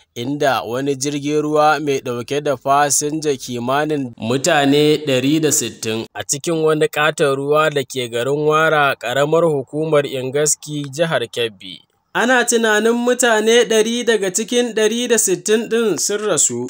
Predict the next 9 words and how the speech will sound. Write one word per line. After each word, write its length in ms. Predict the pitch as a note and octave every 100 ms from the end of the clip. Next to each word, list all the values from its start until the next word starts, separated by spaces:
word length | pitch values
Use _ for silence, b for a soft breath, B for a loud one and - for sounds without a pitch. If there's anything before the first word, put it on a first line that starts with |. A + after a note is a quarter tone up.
| A#2+
sakamakon 840 | - A3+ G3+ F#3 D3+ D#3 F#3+ A3+ A3+
kifewar 560 | - A3+ A3+ F#3+ F#3+ G#3+
jirgin 520 | G#3+ A3 G3+ A3+ A3+
ruwa 440 | A3+ A3+ A3+ A3+ -
a 140 | D#3+
yau 420 | F#3 A3 G#3 G#3 - _ -
a 120 | C#3+
jihar 340 | C#3 E3 D3+ B2
Kebbi. 480 | A#2+ A#2 G#2+ F#2